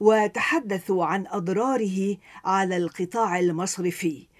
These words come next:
فالقانون، وكما يؤكد رئيس حزب القوات اللبنانية دكتور سمير جعجع،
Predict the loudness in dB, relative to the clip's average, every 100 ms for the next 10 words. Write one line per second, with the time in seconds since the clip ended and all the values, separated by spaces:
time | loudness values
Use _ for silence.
0 | -20 -20 -12 2 2 4 2 2 2 0
1 | 0 2 2 2 -2 -2 0 0 -2 0
2 | 0 0 -2 -4 -4 -6 -4 -6 -2 0
3 | 0 0 0 0 -2 -4 -2 -2 -4 -4
4 | -4 -2 -4 -4 -4 -2 -2 -2 -2 -4